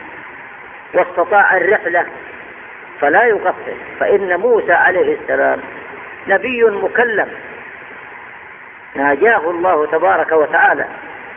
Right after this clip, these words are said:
وبعثه رسولا إلى أمة عظيمة، ومع ذلك لما علم أن رجلا الذي هو الخضر أعلم منه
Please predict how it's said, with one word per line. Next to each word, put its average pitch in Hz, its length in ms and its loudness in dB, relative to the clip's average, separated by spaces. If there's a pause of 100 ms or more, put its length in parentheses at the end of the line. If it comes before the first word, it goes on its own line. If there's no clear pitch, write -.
(1700)
وبعثه 170 680 4
رسولا 180 540 4 (720)
إلى 151 180 4
أمة 190 680 2
عظيمة، 175 420 2 (1700)
ومع 196 400 6
ذلك 170 460 0
لما 175 360 0
علم 170 400 0
أن 160 360 0
رجلا 160 580 2 (1080)
الذي 147 300 2
هو 156 180 4
الخضر 147 440 2 (2000)
أعلم 180 500 4
منه 240 400 0